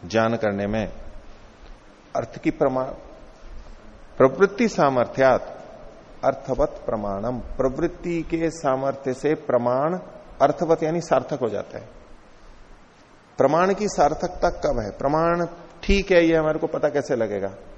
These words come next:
तो बोले और चर्चाएं छोड़ दो, प्रमाण से प्रमाण सिद्ध होता है, वो होते रहते हैं, लेकिन अगर कोई दोष आ रहा है अनवस्था वाला, वहां नहीं।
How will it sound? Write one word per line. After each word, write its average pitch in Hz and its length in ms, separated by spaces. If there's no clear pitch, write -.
तो - 60
बोले 123 120
और 135 280
चर्चाएं 127 380
छोड़ 117 300
दो, 143 100
प्रमाण 123 340
से 120 120
प्रमाण 117 340
सिद्ध 117 240
होता 113 200
है, 117 60
वो 117 120
होते 110 280
रहते 107 260
हैं, 104 80
लेकिन 113 240
अगर 139 220
कोई 156 160
दोष 131 300
आ 107 80
रहा 113 140
है 131 120
अनवस्था 117 400
वाला, 113 220
वहां 120 260
नहीं। 123 140